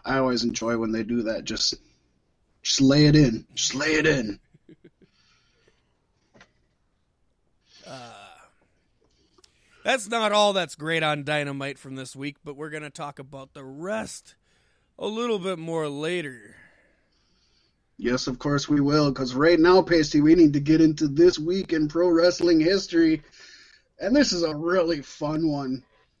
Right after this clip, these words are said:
Speaker 1: Pasty, it was December fifth, nineteen ninety-one, we saw the end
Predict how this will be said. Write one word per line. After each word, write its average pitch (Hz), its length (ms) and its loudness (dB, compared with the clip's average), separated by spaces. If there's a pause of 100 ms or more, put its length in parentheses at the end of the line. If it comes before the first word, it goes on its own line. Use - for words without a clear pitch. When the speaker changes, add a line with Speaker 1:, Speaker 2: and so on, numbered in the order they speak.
(460)
Speaker 1:
Pasty, 214 320 -6
it 202 100 -8
was 196 200 -2
December 233 640 2
fifth, 233 340 2
nineteen 202 560 0
ninety-one, 196 680 2
we 180 120 2
saw 180 300 2
the 185 280 -4
end 202 480 4